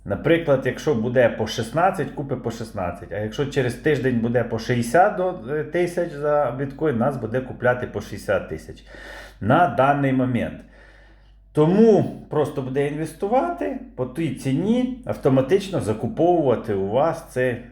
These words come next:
ваша така інвестиція, друзі. Потім ви можете продати собі і теж по тій ціні, по якій буде на даний момент.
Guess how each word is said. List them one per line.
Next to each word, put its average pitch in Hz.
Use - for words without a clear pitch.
ваша 113
така 107
інвестиція, -
друзі. -
Потім 135
ви 110
можете 110
продати 208
собі 147
і 110
теж 117
по 113
тій 131
ціні, 127
по 104
якій 98
буде 104
на 101
даний 101
момент. 85